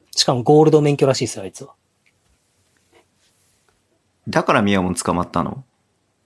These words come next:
Speaker 1: いや、ミヤモンは捕まったっていうよりは捕まえに行ったんで。
Speaker 2: あ、そうか、ネットナンパか。
Speaker 1: はい。
Speaker 2: うん。
Speaker 1: で、さ、だ、最初渚と仲良くなったのって、なんか連絡取ってて。
Speaker 2: うん。カッパを捕まえに行こうぜ。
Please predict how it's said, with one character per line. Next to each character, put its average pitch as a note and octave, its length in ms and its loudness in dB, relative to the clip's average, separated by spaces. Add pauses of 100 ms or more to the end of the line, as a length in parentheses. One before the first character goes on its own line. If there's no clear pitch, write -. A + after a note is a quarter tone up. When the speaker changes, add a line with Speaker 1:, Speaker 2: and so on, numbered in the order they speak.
(340)
Speaker 1:
い - 60 0
や、 E3 40 4
ミ A3 120 4
ヤ C#4+ 120 4
モ E3+ 120 2
ン C#3 40 2
は A#2+ 100 2
捕 - 300 -4
ま G3 80 2
っ F#3+ 120 -4
た - 100 0
っ F#3+ 80 -6
て - 100 0
い B2+ 40 2
う A2+ 40 0
よ G#2+ 60 -4
り G#2 80 -8
は - 60 -10
捕 D#3+ 140 2
ま F3 120 2
え F3 60 2
に E3 120 2
行 D#3 40 -12
っ - 20 -20
た - 200 -2
ん A2 100 -6
で。 F#2 300 -14 (1200)
Speaker 2:
あ、 G2 120 -6
そ F#2+ 80 -4
う - 20 -4
か、 - 120 -6
ネ F#2 100 -2
ッ - 20 -2
ト G#2+ 140 -4
ナ G#2 100 2
ン F#2 60 -4
パ - 100 -6
か。 - 100 -6
Speaker 1:
は G#2+ 180 -6
い。 A2 60 -20 (220)
Speaker 2:
う A2+ 60 -16
ん。 B2+ 240 -16 (260)
Speaker 1:
で、 F#3 180 4
さ、 A3 220 0
だ、 F#3 100 2
最 B3+ 220 2
初 B3+ 120 -2
渚 G#3+ 300 2
と A3 80 -2
仲 A3 240 2
良 F3+ 80 4
く E3 60 -2
な D3 100 2
っ - 20 -6
た - 140 -6
の A2+ 80 -2
っ G#2+ 40 -10
て、 A2 500 -4 (2250)
な G3 80 0
ん F3+ 40 -2
か C#3+ 100 2
連 F#3+ 160 4
絡 B3 240 2
取 C4 100 2
っ - 40 -6
て C#3+ 100 2
て。 C#3 120 0
Speaker 2:
う C3 100 2
ん。 - 20 2
カ B2+ 60 4
ッ - 20 6
パ - 0 -
を A#2+ 80 2
捕 A#2+ 200 0
ま A2+ 140 2
え A2 40 2
に G#2+ 120 0
行 G2+ 120 -4
こ F#2 40 0
う F2+ 40 -4
ぜ。 - 260 -10